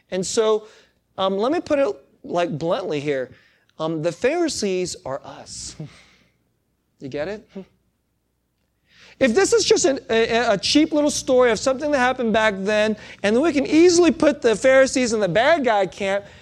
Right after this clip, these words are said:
it really wouldn't have much to say to us. Um, most of the people, you know, you, most, almost all you guys in this room, you went to good schools. <laughs> You have respectable jobs. Um, you're not the, the kind of people, like, if people met you, they generally go, "Oh, this is a good person. I,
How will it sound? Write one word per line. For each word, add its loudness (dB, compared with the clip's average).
it -2
really 4
wouldn't 0
have -4
much -6
to -6
say -4
to -14
us. -16
Um, -4
most 0
of 0
the 2
people, 0
you -8
know, -2
you, -2
most, -6
almost -8
all -4
you 0
guys -2
in -4
this -8
room, -4
you -2
went -4
to -2
good -4
schools. -2
<laughs> -14
You 0
have 2
respectable 0
jobs. -4
Um, -2
you're 0
not -2
the, -2
the -2
kind -2
of -4
people, 0
like, -2
if -6
people -2
met 0
you, 0
they 0
generally -2
go, -2
"Oh, -2
this -8
is -8
a -2
good -4
person. -4
I, -8